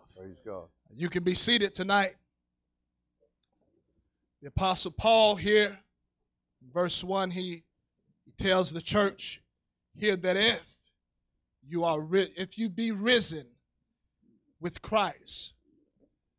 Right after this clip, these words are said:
Speaker 2: he's talking about if they have experienced that resurrection power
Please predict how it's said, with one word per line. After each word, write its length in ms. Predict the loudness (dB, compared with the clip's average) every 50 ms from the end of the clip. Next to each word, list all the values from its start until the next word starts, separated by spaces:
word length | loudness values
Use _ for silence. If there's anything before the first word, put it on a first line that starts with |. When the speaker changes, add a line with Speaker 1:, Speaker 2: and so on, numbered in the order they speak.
| _ _ _ _ _ _ _ _ -10
Speaker 2:
he's 280 | -8 -6 -6 -6 -4
talking 320 | 0 2 2 2 2 0 -4
about 300 | 0 2 4 4 4 4
if 260 | 2 0 -2 -8 _ _ _ _ _ _ _ _ _
they 180 | -2 0 0 2
have 340 | 4 4 4 4 4 2 0
experienced 840 | -2 -2 -2 -4 -6 -4 0 2 4 4 4 2 0 -6 -10 -8 0
that 260 | 2 2 2 2 -2 -8 -16 -20 _ _ _ _ _ _ _ _ _ _ _ -6
resurrection 760 | 0 2 2 2 2 2 4 4 2 2 2 -4 -8 -8 -10
power 500 | -2 2 4 4 6 4 2 0 -2